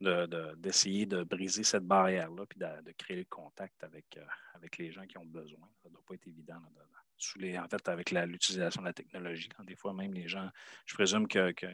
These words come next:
euh, qui, qui ont de la honte, là, même des fois, dans, dans cette situation-là. Je sais pas si vous l'experte, là, moi, c'est un, je présume de ça, là, donc, euh,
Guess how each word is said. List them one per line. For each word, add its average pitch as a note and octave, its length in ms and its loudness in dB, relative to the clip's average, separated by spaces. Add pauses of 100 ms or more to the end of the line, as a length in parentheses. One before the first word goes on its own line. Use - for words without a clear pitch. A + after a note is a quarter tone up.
(680)
euh, F2+ 180 -4
qui, F2+ 220 -2
qui - 120 0
ont G2+ 100 0
de G2 100 8
la - 200 6
honte, A2 300 -6
là, A2 60 4
même G#2 200 -4
des G2 140 -8
fois, A#2 240 -6
dans, G#2 160 -8
dans F#2 160 -12
cette - 240 -6
situation-là. F2+ 600 2
Je - 100 -10
sais - 140 0
pas B2+ 80 6
si A#2 100 6
vous A2 120 6
l'experte, - 460 8
là, B2 80 0
moi, A2 140 -2
c'est - 140 -4
un, F2+ 120 -10 (400)
je - 120 -12
présume A2+ 420 8
de G#2 140 8
ça, C3+ 240 -2
là, B2+ 100 -6
donc, G#2 300 -8
euh, F#2+ 80 2